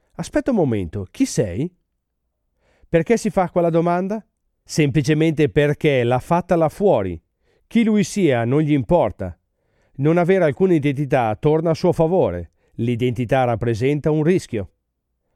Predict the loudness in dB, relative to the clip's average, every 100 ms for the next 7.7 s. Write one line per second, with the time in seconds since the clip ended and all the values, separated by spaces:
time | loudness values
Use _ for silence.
0 | _ _ _ _ _ _ -2 0 2 2
1 | 2 0 0 2 2 2 2 0 0 0
2 | 0 0 -2 -8 -12 _ _ _ -4 -2
3 | 0 0 0 0 0 0 0 0 0 0
4 | 0 -2 0 0 0 -2 -2 -4 -4 -4
5 | -4 -4 0 0 0 -2 0 0 0 -2
6 | -2 -2 0 0 0 -2 -2 -2 -4 0
7 | 0 0 0 0 -2 -10